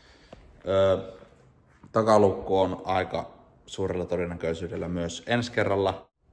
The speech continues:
tauolla. Ja sellainen ilmoitusluontoinen asia, että mulla alkaa kesäloma tossa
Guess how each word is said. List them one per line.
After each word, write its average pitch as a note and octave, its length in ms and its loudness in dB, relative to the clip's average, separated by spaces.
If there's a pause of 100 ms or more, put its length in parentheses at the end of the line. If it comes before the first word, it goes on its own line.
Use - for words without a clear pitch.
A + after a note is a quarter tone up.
tauolla. D3+ 580 8 (1040)
Ja G#2+ 500 4 (680)
sellainen A#2+ 400 4
ilmoitusluontoinen A2+ 680 2
asia, G#2 180 0
että G2+ 160 -2
mulla G#2 260 4
alkaa F2+ 640 2 (460)
kesäloma A#2+ 1120 6 (240)
tossa F#2 600 0